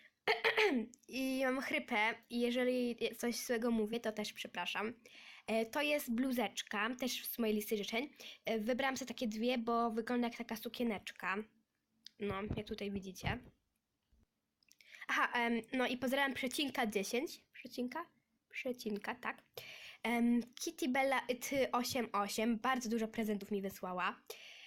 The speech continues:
E, naprawdę dużo. I dziękuję ci też. I pozdrawiam i no. I może,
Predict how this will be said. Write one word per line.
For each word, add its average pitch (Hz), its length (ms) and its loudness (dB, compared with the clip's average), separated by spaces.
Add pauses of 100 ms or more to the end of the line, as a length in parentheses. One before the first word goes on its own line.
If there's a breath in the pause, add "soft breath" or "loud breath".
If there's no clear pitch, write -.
(280 loud breath)
E, 208 440 0 (160)
naprawdę 220 440 -2
dużo. 196 460 -4 (200)
I 254 160 4
dziękuję 240 640 4
ci 220 220 -4
też. 220 460 0 (100)
I 214 800 0 (180)
pozdrawiam 233 640 2 (160)
i 214 540 0 (140)
no. 214 300 0 (1600 loud breath)
I 262 120 2
może, 302 640 4